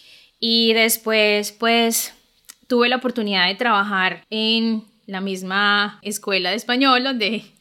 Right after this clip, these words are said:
<laughs> donde trabajó Andrea. Yo empecé un tiempito antes y bueno, ahí no te voy a mentir que yo siempre tuve curiosidad de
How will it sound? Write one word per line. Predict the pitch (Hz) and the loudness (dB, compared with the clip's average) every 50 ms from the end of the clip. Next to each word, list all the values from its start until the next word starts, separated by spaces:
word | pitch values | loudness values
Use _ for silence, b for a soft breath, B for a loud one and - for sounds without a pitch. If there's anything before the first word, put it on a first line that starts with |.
| _ - | _ -12
<laughs> | 202 170 - 240 240 196 - - - - - - - - | -10 -6 -4 -4 -6 -6 -8 -10 -8 -8 -8 -10 -10 -4
donde | 233 254 254 254 254 | 0 0 2 2 2
trabajó | 233 247 240 226 233 247 240 | 2 2 4 4 4 2 2
Andrea. | 226 208 214 247 277 277 240 233 277 330 B B B B B B B - | 0 0 2 2 2 4 4 2 2 0 B B B B B B B -4
Yo | 196 202 | -2 -2
empecé | 185 180 214 233 233 247 | -2 0 0 2 2 2
un | 240 | 2
tiempito | 247 247 240 269 240 - 269 285 | 2 0 0 -2 -4 -6 -2 0
antes | 302 277 240 233 233 269 311 311 - b b b b b b b b b b b b _ | 0 0 0 0 -2 -2 -4 -4 -6 b b b b b b b b b b b b _
y | - 254 254 254 254 254 254 | 0 2 4 4 4 2 2
bueno, | 233 262 262 240 226 214 208 196 - - - | 2 2 2 0 0 0 -4 -6 -8 -8 -6
ahí | - 214 208 214 240 294 359 403 - - - _ _ B B B B B B B _ _ _ _ _ _ - | -4 -2 -2 0 0 -2 -2 -2 -6 -10 -14 _ _ B B B B B B B _ _ _ _ _ _ -4
no | 277 294 294 277 | 0 0 2 4
te | 311 311 | 4 4
voy | 339 349 349 349 | 4 4 4 4
a | 349 349 | 4 2
mentir | 339 311 285 277 254 240 | 2 0 0 0 -2 -2
que | 269 277 285 247 | 0 0 0 0
yo | 233 294 294 | 2 0 0
siempre | 294 302 311 311 285 311 302 | 2 0 0 0 0 0 -2
tuve | - 240 226 233 233 | -2 0 0 0 -2
curiosidad | 233 294 254 277 285 277 - 277 277 277 269 262 254 | -2 -2 -2 0 0 0 0 0 2 4 4 4 4
de | 240 226 208 - - | 2 0 -2 -4 -10